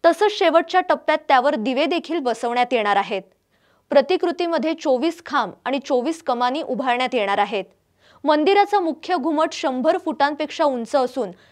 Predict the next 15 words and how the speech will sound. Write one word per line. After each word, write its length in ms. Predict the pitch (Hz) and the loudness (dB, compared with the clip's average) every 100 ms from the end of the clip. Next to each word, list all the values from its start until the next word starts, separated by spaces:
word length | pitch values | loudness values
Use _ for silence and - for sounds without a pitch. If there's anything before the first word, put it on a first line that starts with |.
| _ 277 | _ -2
ध्वजासहित 580 | 277 254 330 359 339 | 2 4 2 2 -2
सुमारे 380 | 349 320 277 285 | -2 -2 0 2
एकशे 380 | 294 254 - - - | 0 -4 -4 -4 2
आठ 280 | 269 311 - | 2 2 -4
फूट 160 | 359 | -4
उंच 300 | - 254 214 | -4 -6 -4
मंदिर 400 | 285 262 220 233 | -2 -2 0 0
असेल. 340 | 214 - 185 190 _ _ _ _ _ | 0 -4 -8 -8 _ _ _ _ _
याशिवाय 460 | 285 349 381 392 403 | 4 4 4 2 2
मंदिराचे 560 | 339 285 330 339 339 349 | 0 0 2 2 2 -4
छोटे 340 | - 254 320 | -2 0 2
आणि 200 | 320 330 | 0 0
मोठे 400 | 269 220 254 220 | -2 -2 -2 -2
असे 280 | 220 285 269 | -2 0 2
रेखीव 360 | 240 233 302 | 2 0 -6